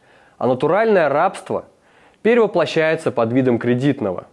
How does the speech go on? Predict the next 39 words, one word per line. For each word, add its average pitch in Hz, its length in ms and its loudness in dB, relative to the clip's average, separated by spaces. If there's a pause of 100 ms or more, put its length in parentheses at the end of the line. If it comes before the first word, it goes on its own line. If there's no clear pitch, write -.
(240)
Недалек 160 380 2
час, 156 380 -2
когда 104 500 -2
закупы 120 760 -2
вновь 156 380 0
появятся 131 480 0
в 104 80 -4
России, 107 480 -4 (140)
да 131 160 0
и 180 60 4
не 175 120 2
только. 147 400 -2 (140)
Но 131 160 2
воистину 160 500 2
дело 175 240 2
не 156 120 2
в - 60 -8
том, 185 200 0
что - 180 -2
нет 208 300 2
капитализма 175 680 0
с 151 80 -6
человеческим 117 720 -2
лицом, 104 580 -2
не 117 80 -2
в 117 80 -16
том, 196 280 0
что 175 160 -2
силы 185 340 2
реакции 160 380 0
будут 131 300 -2
применять 147 420 0
весь 156 420 0
свой 151 260 2
ресурс 160 400 -2 (300)
для 117 120 -4
сохранения 135 600 0
старых 120 380 -2
порядков. 123 520 -2